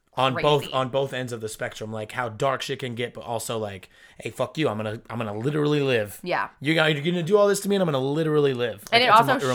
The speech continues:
Speaker 1: remarkable.
Speaker 2: shows mistakes of serial killers. Like, he, he killed so many people.
Speaker 1: Yeah.
Speaker 2: But, you know, with, at this point was probably, who knows at what point in his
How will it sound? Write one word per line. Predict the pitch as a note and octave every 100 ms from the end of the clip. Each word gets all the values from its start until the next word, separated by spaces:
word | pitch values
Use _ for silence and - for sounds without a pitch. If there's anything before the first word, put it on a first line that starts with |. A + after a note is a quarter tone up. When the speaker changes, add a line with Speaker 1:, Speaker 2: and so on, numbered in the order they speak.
| B3+
Speaker 1:
remarkable. | G#3 G3+ -
Speaker 2:
shows | - _ _ _ _ _ _ _ _
mistakes | - F#3+ F#3+ G3+ F#3+ -
of | - F3+ E3 - _ _ _
serial | - - C4 C4+
killers. | A3+ D#3+ E3
Like, | F3
he, | - G#3+ - _ _
he | - A#3
killed | D4+ D#4 -
so | - - G3+
many | G3+ A#3+
people. | G#3+ A#3 G3 D#3 C#3 -
Speaker 1:
Yeah. | B2 B2 G#2+ _ _ _
Speaker 2:
But, | D#3+ F#3+ E3+ -
you | G#3
know, | F3 D#3 -
with, | F#3 F3+
at | F3
this | G3 F#3+
point | F#3
was | E3+
probably, | - F3 E3+ D3+ - D#3+ D3 F3+
who | F#3+
knows | F#3 E3 - _ _
at | - E3+ D#3
what | D#3 D3+ -
point | E3+ D#3+ -
in | D3+
his | D#3 D3 -